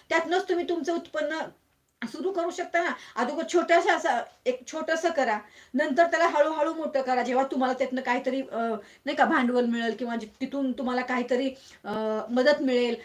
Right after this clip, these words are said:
तेव्हा तुम्ही तुमचा बिझनेस मोठा करू शकता. पण सुरुवात तर तुम्हालाच करायची आहे. जर तुम्हाला सुरुवात क-, तुम्ही सुरुवात केलीच नाही तर काहीच होऊ शकत नाही. सुरुवात तर तुम्हाला करायचं आहे. बघा, देव सुद्धा म्हणतो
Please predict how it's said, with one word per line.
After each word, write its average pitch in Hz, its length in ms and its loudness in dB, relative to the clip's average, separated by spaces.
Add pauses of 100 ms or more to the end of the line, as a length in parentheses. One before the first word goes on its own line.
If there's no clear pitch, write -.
(380)
तेव्हा 294 280 8
तुम्ही 370 200 2
तुमचा 330 220 2
बिझनेस 294 360 0
मोठा 285 220 -2
करू 277 220 -2
शकता. 254 300 -4
पण 269 160 0
सुरुवात 320 380 2 (100)
तर 349 80 4
तुम्हालाच 381 440 2
करायची 285 360 2
आहे. 254 200 2
जर 285 120 8
तुम्हाला 285 340 0
सुरुवात 285 280 0 (400)
क-, 240 140 -4 (360)
तुम्ही 285 160 -4
सुरुवात 349 360 4 (100)
केलीच 349 380 2
नाही 349 380 0
तर 294 120 6 (480)
काहीच 269 260 2
होऊ 240 100 0
शकत 202 360 -10
नाही. 180 120 -10
सुरुवात 285 400 4
तर 311 80 -4
तुम्हाला 320 340 -2
करायचं 285 380 -2
आहे. 247 140 -2
बघा, 269 220 2
देव 277 240 4
सुद्धा 277 280 -2
म्हणतो 269 440 -2